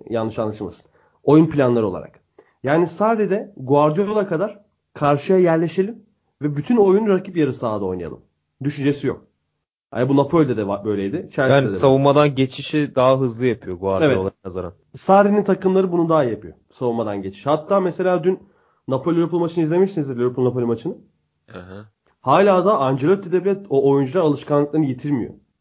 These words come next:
Speaker 1: Hani müthiş geçişler yakaladılar, golü bulamadılar ama.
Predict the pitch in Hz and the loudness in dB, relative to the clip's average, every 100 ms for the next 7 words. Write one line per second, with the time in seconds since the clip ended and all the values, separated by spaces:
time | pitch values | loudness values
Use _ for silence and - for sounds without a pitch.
0 | _ _ _ 104 104 95 104 117 180 156 | _ _ _ -6 -4 -4 -2 -4 -4 -6
1 | - 127 123 - 147 147 - - _ 127 | -6 -2 -2 0 2 2 -2 -20 _ -4
2 | 117 110 98 92 101 107 107 113 127 131 | -4 -4 -4 -2 -2 0 0 0 0 0
3 | 190 - - | -4 -8 -14